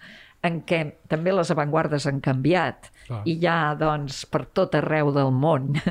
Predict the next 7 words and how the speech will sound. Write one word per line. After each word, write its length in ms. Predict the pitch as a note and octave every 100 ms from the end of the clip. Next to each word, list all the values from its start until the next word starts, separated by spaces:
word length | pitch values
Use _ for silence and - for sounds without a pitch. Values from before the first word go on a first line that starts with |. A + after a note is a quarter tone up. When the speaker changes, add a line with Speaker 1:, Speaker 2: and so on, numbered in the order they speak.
| -
Speaker 1:
<laughs> 320 | C4+ - -
hi 140 | E3 D#3+
ha 140 | D#3 D3 D3 -
una 320 | E3+ E3 D#3
forma 680 | - - F3 F3 E3+ E3 E3
d'escriure, 880 | D#3+ D#3+ - - E3 E3+ E3+ E3 D#3+ D#3
etcètera, 580 | D#3 D#3+ D#3+ E3 E3+